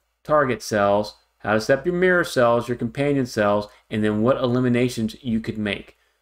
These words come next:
Unfortunately, you can't make too many more eliminations, and it is a brutally hard puzzle. If you want a hint, then I can tell you that this cell is an eight. Knowing that, you can actually make progress and possibly solve it.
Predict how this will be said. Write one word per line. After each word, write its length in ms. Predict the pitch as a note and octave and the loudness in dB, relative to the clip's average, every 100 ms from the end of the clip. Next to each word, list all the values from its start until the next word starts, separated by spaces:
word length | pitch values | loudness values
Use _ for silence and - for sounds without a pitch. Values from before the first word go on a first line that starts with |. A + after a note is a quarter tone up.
| _ _ - | _ _ -20
Unfortunately, 520 | - - C#4+ C4 G#3+ | -10 0 0 0 -4
you 80 | F#3 | -2
can't 340 | - G#3+ G#3 | 0 0 0
make 180 | G3+ F#3 | 0 0
too 140 | G3+ | 0
many 140 | G3+ G3 | 2 2
more 320 | F3 D#3+ E3 | 2 2 2
eliminations, 800 | C#3 D3 D#3+ C#3+ C#3 C#3+ C#3+ C#3+ - _ - | 2 0 2 0 0 0 -2 -2 -12 _ -2
and 280 | B2 A#2+ B2 | 0 0 -2
it 140 | B2+ | -4
is 120 | A2+ | -2
a 100 | G#2+ | 0
brutally 360 | G#2 A2+ C#3 E3 | 0 2 2 2
hard 320 | C#3 D#3 D3+ | 2 0 0
puzzle. 420 | D#3 D#3 D#3 D#3 - _ _ | 0 0 0 -4 -10 _ _
If 180 | B2+ A#2+ | -10 -4
you 140 | D#3 F3+ | -2 0
want 240 | F3+ G#3+ | 2 2
a 120 | G#3 - | 0 0
hint, 380 | F#3+ A#3+ - _ _ _ _ _ _ _ _ _ - | 0 0 -8 _ _ _ _ _ _ _ _ _ 0
then 320 | C3 C3 - | 2 2 -2
I 60 | B2 | -6
can 140 | B2 | -6
tell 180 | A#2 D3+ | 0 2
you 100 | D#3+ | 4
that 220 | A#2 - | 2 0
this 200 | F3 A3+ | -2 0
cell 360 | - F3+ E3+ - | 0 2 2 0
is 220 | C#3 A#2+ | -2 -2
an 120 | G#2+ - - | -2 -6 -4
eight. 400 | E3 A3 - - _ _ - | -4 -4 -12 -20 _ _ -4
Knowing 380 | A#2+ C#3 E3 D3 | 0 2 0 -2
that, 240 | D#3 D#3 | -2 -4
you 80 | B2 | -4
can 160 | B2 | -2
actually 320 | B2 C#3 - B2 | 0 -2 -2 0
make 260 | C3 D3 | -2 -2
progress 440 | - C#3+ D3 D3 - | 0 0 2 -2 -4
and 200 | A2+ A2 | -12 -8
possibly 440 | B2 B2+ - A#2+ | -4 -4 -4 -6
solve 320 | - D3+ E3 | -2 -2 0
it. 180 | E3+ | -4